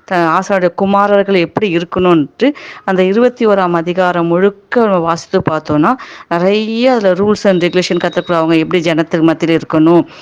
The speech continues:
த-, தலை எப்படி அவங்க சிரைச்சு கொள்ளணும், அவங்களுடைய, அவங்க எப்படி உடம்ப கீறி கொள்ளக்கூடாது,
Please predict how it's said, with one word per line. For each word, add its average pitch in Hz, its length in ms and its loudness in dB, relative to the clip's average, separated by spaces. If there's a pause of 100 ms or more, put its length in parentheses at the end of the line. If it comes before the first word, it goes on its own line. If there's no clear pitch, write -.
(220)
த-, 160 480 0
தலை 180 280 -2
எப்படி 175 300 0
அவங்க 160 260 0
சிரைச்சு 175 380 -2
கொள்ளணும், 160 360 2 (340)
அவங்களுடைய, 175 440 2
அவங்க 165 220 2
எப்படி 190 240 2
உடம்ப 180 420 0
கீறி 208 200 2
கொள்ளக்கூடாது, 160 920 0